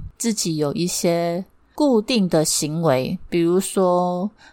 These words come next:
当时的，就是回顾的话，当时的自己会有看到，就是好像当那个金钱到了一个某一个 level 的时候，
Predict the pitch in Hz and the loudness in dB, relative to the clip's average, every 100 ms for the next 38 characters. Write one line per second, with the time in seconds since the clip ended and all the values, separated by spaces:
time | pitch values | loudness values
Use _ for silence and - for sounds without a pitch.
0 | _ - 214 220 233 - 160 151 147 165 | _ 0 4 4 2 0 -2 -4 0 2
1 | 147 - - 196 - 208 196 170 190 196 | 2 -2 -6 -6 -2 -2 2 0 2 2
2 | 175 - 170 - 196 - 202 220 - 151 | 2 2 0 0 -2 0 2 0 -2 -2
3 | 156 143 - - 208 - 139 180 160 - | 0 0 -2 0 -2 0 -2 0 -2 -2
4 | 180 160 165 147 156 - 160 143 165 - | -4 -4 -4 -4 -4 -4 -4 -4 -8 -12
5 | _ _ _ - 170 170 247 233 220 208 | _ _ _ -10 -6 2 4 4 4 2
6 | 208 220 226 _ _ - 196 185 175 160 | 2 0 -2 _ _ -4 -2 0 2 2
7 | 147 156 - 226 240 202 151 151 170 185 | 0 -2 2 2 4 2 -2 -6 -2 0
8 | 175 160 147 147 147 - 156 143 156 151 | 0 0 -2 -4 -6 0 2 2 0 -4
9 | 147 160 165 165 170 170 160 143 139 - | -4 0 0 2 2 2 2 0 -2 -6
10 | - 139 160 147 147 | -4 -4 0 -2 -4